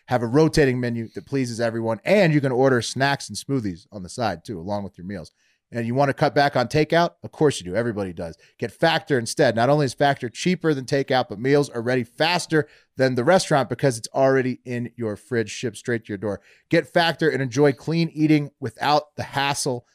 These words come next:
Simply choose your meals and enjoy fresh, flavor-packed meals, uh, delivered to your door, ready in just two minutes. No prep, no mess. I love the jalapeno, anything that's got, like, the spiciness. Uh, what do you guys like? What are, what's your favorites on the Factor menu?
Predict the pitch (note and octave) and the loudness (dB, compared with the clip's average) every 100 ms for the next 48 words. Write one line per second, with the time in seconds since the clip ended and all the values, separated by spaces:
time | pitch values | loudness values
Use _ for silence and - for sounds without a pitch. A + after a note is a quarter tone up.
0 | _ - F#3 G3 F3 - - F3 D#3+ - | _ -2 -2 2 0 0 -2 -2 -2 -6
1 | C3+ C3 C3+ C#3 B2+ B2+ B2 B2+ A2 - | -6 -2 2 0 -2 -10 -4 -4 -4 -2
2 | E3 A2 - - _ _ D3+ D3+ C3 - | 0 0 -6 -18 _ _ 2 2 2 0
3 | C3 A#2+ C3 B2+ A#2+ - A2+ G#2+ F2+ A2+ | 0 -2 -4 -2 -4 -4 -4 -4 -6 -6
4 | A#2 C3 B2 - A#2+ A2+ A#2 A2+ - C#3 | -2 -2 -4 -4 -4 -2 -2 -2 0 2
5 | D3 A#2+ A2+ - - C3+ B2 A#2 - B2 | 2 -2 -8 -12 -12 -8 -8 -8 -8 0
6 | D#3 - C#3+ B2+ - C3+ D3 C#3 B2 A#2 | 0 0 -2 -2 -4 -2 -2 2 0 -2
7 | - _ _ - D3 D#3+ C3 D3+ D3+ B2+ | -10 _ _ -4 -2 0 0 2 2 0
8 | A#2 _ B2+ A#2 A2 C#3 B2+ - D3 A2 | -8 _ -6 -4 -2 -2 -4 -6 -6 -4
9 | A2 C#3 B2 C3+ B2 _ _ - A2+ B2 | -4 -6 -6 -8 -8 _ _ -18 -4 -4
10 | - A#2 - F#2+ - C3 - B2+ B2 - | -2 -6 -8 -6 -2 0 -2 -6 -6 -8
11 | - _ - A2 G#2+ C#3 B2+ A2 F2 E2+ | -16 _ -8 -4 0 0 0 -2 -8 -16
12 | C#2 _ B2 A#2 B2+ A#2+ A2+ A2 F#2+ F#2+ | -20 _ -6 -6 -6 -10 -8 -8 -8 -10
13 | D#2+ - F2 D2+ D#2 D#2 C#2+ | -14 -12 -14 -14 -18 -18 -18